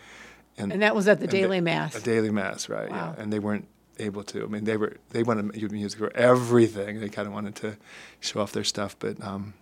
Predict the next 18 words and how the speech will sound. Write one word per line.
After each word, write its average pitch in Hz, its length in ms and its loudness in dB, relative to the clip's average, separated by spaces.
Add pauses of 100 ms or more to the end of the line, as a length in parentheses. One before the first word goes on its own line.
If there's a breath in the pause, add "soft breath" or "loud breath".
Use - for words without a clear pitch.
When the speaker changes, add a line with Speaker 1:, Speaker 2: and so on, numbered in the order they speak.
(420 loud breath)
Speaker 1:
but 110 100 -2
that 151 160 10
was 120 160 4
really, 101 320 2
yeah, 104 280 2 (100)
otherwise 117 340 2
Speaker 2:
Was 269 160 0
that 302 60 -4
the 254 60 0
seminary? 208 480 4
You 214 120 4
told 214 200 2
me 196 80 4
about 170 200 4
a 165 60 0
seminarian 170 920 0 (380 soft breath)
who, 208 480 -6
um, 180 340 -2